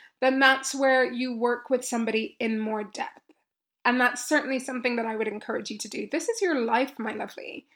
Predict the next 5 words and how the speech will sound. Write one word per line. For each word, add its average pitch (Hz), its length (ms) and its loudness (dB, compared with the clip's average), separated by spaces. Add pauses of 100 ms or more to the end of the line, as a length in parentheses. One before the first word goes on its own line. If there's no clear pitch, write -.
(400)
So 277 560 6 (240)
it's 254 220 2
certainly 277 640 2
worth - 240 -8
it. - 340 -12